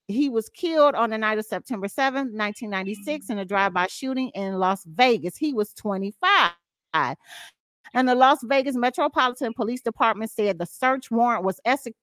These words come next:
executed in the nearby city of Henderson. The department did not provide further details on the search, citing the open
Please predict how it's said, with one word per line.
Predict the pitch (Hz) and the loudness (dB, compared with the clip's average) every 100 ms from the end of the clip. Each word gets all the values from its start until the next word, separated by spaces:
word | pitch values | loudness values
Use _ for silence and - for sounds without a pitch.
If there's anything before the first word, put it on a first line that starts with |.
| - | 0
executed | 320 - 220 254 214 196 - - - | 0 0 -8 -4 0 0 -2 -20 -6
in | 220 | -2
the | 220 | 0
nearby | 285 311 262 262 | 2 2 4 2
city | - 247 233 | 0 -4 -2
of | 190 220 | -2 0
Henderson. | 311 359 240 160 - 127 - _ | 0 2 -2 -6 -8 -12 -14 _
The | 208 | -2
department | 208 208 330 359 370 240 220 202 - _ _ | 0 0 2 4 4 2 0 -2 -6 _ _
did | 160 311 | 0 0
not | 277 302 294 | 4 2 2
provide | 285 254 240 233 | 2 4 4 4
further | 269 302 311 | 2 2 0
details | 254 277 - 233 226 | -4 -6 -2 0 2
on | 208 208 | 0 -4
the | |
search, | 202 - 262 196 - | -4 0 0 0 -10
citing | - 294 269 240 226 | -2 2 2 0 0
the | 190 190 180 _ _ _ - | 2 2 0 _ _ _ 8
open | 294 311 262 254 | 10 10 2 0